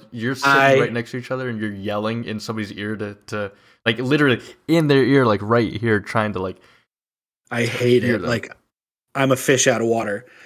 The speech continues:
Speaker 2: w-, when it comes to that stuff. Like, I'm, I'm the type of guy who can get up on stage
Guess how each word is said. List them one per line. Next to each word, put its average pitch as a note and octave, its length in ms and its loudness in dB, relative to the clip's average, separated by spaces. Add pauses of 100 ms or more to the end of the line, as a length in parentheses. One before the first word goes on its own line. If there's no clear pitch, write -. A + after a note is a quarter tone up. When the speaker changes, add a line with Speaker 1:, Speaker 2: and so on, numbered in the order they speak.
(220)
Speaker 2:
w-, D3+ 200 0
when C#3 100 2
it B2+ 80 -2
comes C3+ 180 -2
to - 40 -2
that B2+ 120 0
stuff. - 140 -6
Like, C#3+ 180 0
I'm, D#3+ 200 2
I'm D#3+ 140 0
the F3 100 4
type D#3+ 200 2
of C#3 60 -2
guy C3+ 280 4
who C#3+ 120 0
can B2+ 260 -2
get D#3+ 280 2
up D3 220 0
on C#3+ 160 -2
stage A2+ 560 -4